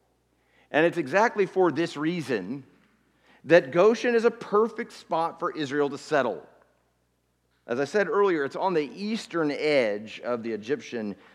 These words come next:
empire, bordering Canaan to the south. And so its relative distance from the center of Egyptian life and culture will allow the people of Israel to live distinctly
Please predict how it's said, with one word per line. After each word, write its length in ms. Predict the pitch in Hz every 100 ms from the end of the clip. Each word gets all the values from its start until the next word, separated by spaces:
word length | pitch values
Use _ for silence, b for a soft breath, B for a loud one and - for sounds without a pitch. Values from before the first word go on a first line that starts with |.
| B
empire, 580 | 127 139 131 98 92 98
bordering 680 | 104 101 143 196 160 113 107
Canaan 520 | - 147 170 117 98
to 100 | 101
the 100 | 95
south. 460 | - 131 123 82 - _ B B B B -
And 160 | 135
so 380 | - 151 143 139 151
its 180 | 147
relative 680 | 143 135 190 202 147 123 98
distance 580 | 151 170 - 143 131 127
from 180 | 127 120
the 60 |
center 640 | 104 - 151 170 165 160 147
of 140 | 131
Egyptian 500 | 117 101 147 - 135
life 280 | 123 127 120
and 140 | 107
culture 600 | - 147 139 - 101 101 - B B -
will 160 | 135
allow 460 | 131 127 151 175 180
the 120 | 170
people 380 | 170 156 - 147
of 160 | 123
Israel 400 | 113 127 120 127 117
to 420 | 127 113 110 117
live 680 | 156 139 104 101 113 113 117 b b b b 117
distinctly 920 | 120 139 - - 180 - 135 123 82